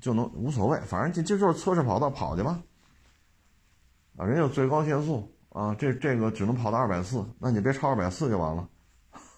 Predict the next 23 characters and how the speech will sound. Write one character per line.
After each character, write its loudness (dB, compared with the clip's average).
<laughs> -4
人 2
家 4
不 2
是 4
高 2
速 0
公 0
路， -2
人 -2
是 0
高 0
环。 0
所 0
以 2
在 4
这 4
种 4
情 2
况 4
之 4
下 4
呢， 0